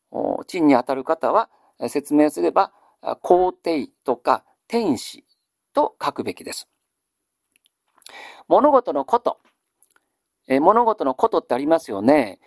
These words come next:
で、その、えー、熟語として、例えばバイオリンの大変有名な先生に師事するなんてありますよね。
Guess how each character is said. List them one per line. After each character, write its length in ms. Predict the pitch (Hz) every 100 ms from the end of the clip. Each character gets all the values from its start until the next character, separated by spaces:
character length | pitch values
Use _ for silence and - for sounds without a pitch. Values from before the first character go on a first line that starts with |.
| _ _ -
で、 120 | 160
そ 120 | 160
の、 220 | 180 170 _ _ _ _ _ _
え 60 | -
ー、 240 | - -
熟 280 | - 339 -
語 140 | 247 233
と 160 | 220
し 60 | -
て、 320 | - 202 - _ _ - 160
例 60 |
え 40 | 226
ば 40 |
バ 220 | 139 135 156
イ 100 | 190
オ 80 |
リ 140 | 190 190
ン 80 | 185
の 200 | 170 - _
大 160 | - 120
変 200 | 185 175
有 120 | 185
名 140 | 202
な 140 | 196 180
先 280 | 190 202 196
生 240 | 214 190
に 200 | 135 - -
師 200 | - 302
事 140 | 254
す 180 | - -
る 220 | 101 - _ _
な 120 | 127 123
ん 60 |
て 80 | 123
あ 20 |
り 80 | 127
ま 120 | 131
す 100 | -
よ 60 | 113
ね。 240 | 226 311